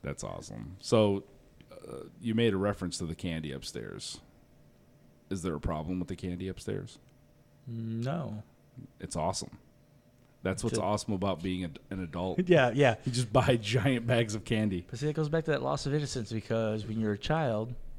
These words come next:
Speaker 2: someone else buys all that candy
Speaker 1: That's
Speaker 2: and you
Speaker 1: true.
Speaker 2: just get to eat it. And now you go, "That's a hundred dollars worth of candy."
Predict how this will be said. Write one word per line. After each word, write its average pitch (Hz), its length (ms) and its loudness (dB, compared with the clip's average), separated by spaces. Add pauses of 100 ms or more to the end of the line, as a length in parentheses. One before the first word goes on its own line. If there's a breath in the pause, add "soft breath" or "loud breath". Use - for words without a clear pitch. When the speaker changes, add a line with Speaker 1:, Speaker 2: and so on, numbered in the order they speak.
(240)
Speaker 2:
someone 139 340 -2
else 156 220 -2
buys 107 280 2
all 101 120 2
that 98 160 -2
candy 95 320 -6
Speaker 1:
That's 98 120 -6
Speaker 2:
and 104 100 -2
you 131 60 2
Speaker 1:
true. 143 80 0
Speaker 2:
just 117 160 2
get 110 100 -6
to 110 80 -2
eat 123 200 2
it. 104 80 -8 (300 loud breath)
And 113 100 0
now 127 120 4
you 143 180 4
go, 120 400 8 (880 loud breath)
"That's 135 140 -6
a 117 60 -2
hundred 127 300 0
dollars 117 320 0
worth 113 140 -4
of 104 80 -4
candy." 107 460 -2